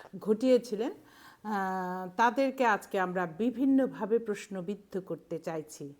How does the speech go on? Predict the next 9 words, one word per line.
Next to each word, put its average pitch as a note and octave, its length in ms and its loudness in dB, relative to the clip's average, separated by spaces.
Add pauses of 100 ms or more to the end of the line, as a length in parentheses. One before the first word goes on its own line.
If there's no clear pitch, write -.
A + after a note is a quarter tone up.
(180)
কেন G3 300 -4
চাইছি A3+ 760 -8 (260)
সেটা F3 480 -8 (180)
আমি E3+ 220 -10
জানি E3 280 -6
না, G3+ 160 -10
যেহেতু E3+ 300 -8
আমি A#3 180 -6
রাজনীতি D#3 400 -6